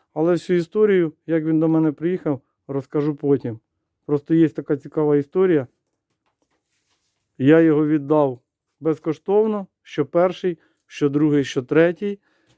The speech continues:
І так як директор Техномашстрою Олександр Коваль. Олександр Коваль, тобі величезний привіт, якщо будеш дивитися, і Жені, твоєму менеджеру, з яким я співпрацюю вже дуже-дуже довго. І перший гранулятор, який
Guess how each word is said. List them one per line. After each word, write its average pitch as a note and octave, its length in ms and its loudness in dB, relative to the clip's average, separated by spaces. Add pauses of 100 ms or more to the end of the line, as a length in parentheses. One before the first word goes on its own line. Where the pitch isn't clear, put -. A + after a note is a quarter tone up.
(120)
І D3 440 2 (120)
так D#3 160 -2
як D3 280 2
директор D3+ 640 0
Техномашстрою D3 840 -2
Олександр E3+ 640 -4 (360)
Коваль. D#3+ 340 2 (560)
Олександр D3+ 520 -6
Коваль, D3+ 320 -6 (180)
тобі D3+ 180 -8
величезний D#3 580 -2
привіт, E3+ 320 -8
якщо D#3 260 -8
будеш D3 280 -8
дивитися, C#3+ 420 -6
і C#3 120 -6
Жені, E3+ 360 -2
твоєму C#3+ 340 -4
менеджеру, D3 520 -4
з A#2+ 60 -14
яким C#3+ 260 -10
я C3+ 80 -8
співпрацюю C#3 680 -12
вже C3 200 -10 (300)
дуже-дуже C#3 580 -4
довго. D#3 460 -4
І C3+ 200 -6 (280)
перший D3+ 380 -2
гранулятор, C#3 640 -4
який C3+ 460 -10